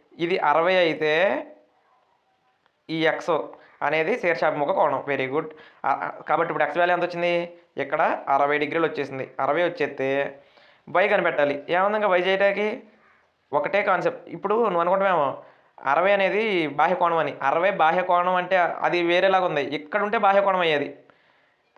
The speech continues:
ఎక్స్ పక్కన ఇటువైపు ఉంటే బాహ్య కోణం అయ్యేది. అది కాదు ఇది, ఇది వేరేలాగా ఉంది కాబట్టి అలా చేయకూడదు.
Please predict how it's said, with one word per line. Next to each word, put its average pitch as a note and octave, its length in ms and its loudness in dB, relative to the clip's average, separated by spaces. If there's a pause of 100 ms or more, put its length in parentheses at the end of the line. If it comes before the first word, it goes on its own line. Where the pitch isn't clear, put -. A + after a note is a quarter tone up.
(120)
ఎక్స్ C#3+ 260 -2 (100)
పక్కన F3 240 0
ఇటువైపు F3+ 380 4
ఉంటే F3+ 200 -2
బాహ్య F#3 260 2
కోణం E3+ 220 0
అయ్యేది. C#3 360 0
అది D3 120 0
కాదు E3 180 2
ఇది, C3+ 240 -4 (340)
ఇది C#3+ 80 -2
వేరేలాగా D#3+ 360 2
ఉంది D3+ 120 0
కాబట్టి D3+ 280 2
అలా D#3 100 0
చేయకూడదు. D#3 640 -2